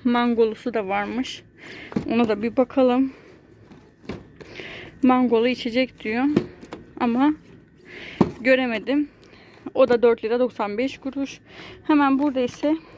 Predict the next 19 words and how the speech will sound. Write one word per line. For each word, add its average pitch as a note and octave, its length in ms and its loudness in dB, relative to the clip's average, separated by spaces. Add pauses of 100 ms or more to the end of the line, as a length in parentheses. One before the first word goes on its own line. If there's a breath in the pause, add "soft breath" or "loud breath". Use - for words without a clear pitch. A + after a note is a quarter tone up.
(140 loud breath)
Tat D#4+ 220 -2
markasının B3 680 2 (500 loud breath)
lezzet B3+ 420 2
paketi C4 440 -2
var. B3 300 0 (480 loud breath)
Şu C#4 80 -2
şekilde. A#3+ 640 0 (1000 loud breath)
Üçü C4+ 300 -2
bir C4+ 100 6
arada. A3+ 440 2 (400 loud breath)
Hardal, B3+ 560 2
ketçap, C4+ 640 -2
bir B3 200 2
de B3+ 60 2
mayonez A#3 500 0
var G#3+ 120 2
arkadaşlar. A3+ 680 -2 (600 loud breath)
Bu C#4+ 60 -2
şekilde. C#4 580 0